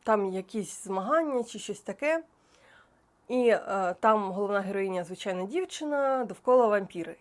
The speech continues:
І що вампіри її бояться, тому що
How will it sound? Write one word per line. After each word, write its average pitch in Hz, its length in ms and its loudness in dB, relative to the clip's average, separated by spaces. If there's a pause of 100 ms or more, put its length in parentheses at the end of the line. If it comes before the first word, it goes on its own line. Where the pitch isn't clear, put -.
(100)
І 208 120 -8
що 220 380 0
вампіри 214 640 2
її 190 260 -6
бояться, 196 600 0
тому 202 240 -6
що 190 340 -2